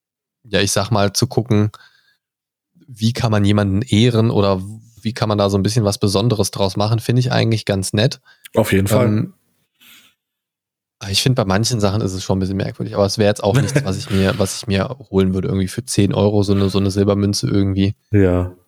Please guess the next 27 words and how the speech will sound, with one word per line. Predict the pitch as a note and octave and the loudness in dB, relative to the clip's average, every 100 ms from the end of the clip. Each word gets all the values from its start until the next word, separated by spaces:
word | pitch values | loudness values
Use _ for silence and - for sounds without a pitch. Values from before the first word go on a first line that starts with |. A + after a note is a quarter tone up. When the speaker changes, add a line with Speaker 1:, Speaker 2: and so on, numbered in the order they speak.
| _ _ | _ _
Speaker 2:
Nee, | G2+ F#2+ | 2 4
Speaker 1:
Weiß | F#2+ | 4
Speaker 2:
ich | F#2 - - | 2 0 -2
denke | - F#2+ F2 C#2+ | -2 0 -2 0
auch | C#2+ E2 | -2 0
mal, | F2 F2 | -2 -2
ich, | D#2+ D#2+ - | -4 -6 0
äh, | F#2 F2 E2 | 2 4 2
ich | F2 | 2
denke | F2+ F2+ | 0 0
ich | D#2+ C#2+ | 2 2
auch | E2 | 2
nicht, | E2 F#2+ | 0 0
nee. | F2+ - - - - - - - - - - - _ - _ _ _ _ _ _ _ _ _ | 0 0 -12 -20 -18 -16 -14 -14 -16 -18 -20 -20 _ -20 _ _ _ _ _ _ _ _ _
Speaker 1:
Also, | - F#2 G#2 - - - | -6 -4 -4 -8 -18 -6
keine | - F#2 | 0 2
Ahnung, | F#2+ - | 2 0
also, | G#2 B2+ C#3+ - _ - | -2 -2 -4 -12 _ -10
da, | - - | -8 -2
also | B2 C3 - | 0 0 -2
das, | - B2+ | 0 0
das | C3 B2+ | 0 -2
gibt | E3+ - | -4 -2
mir | G#2+ | 0
halt | F#2+ - | 0 0
irgendwie | G2+ F#2+ G2 | 0 2 0
nichts. | G2 - - - | -2 -6 -16 -20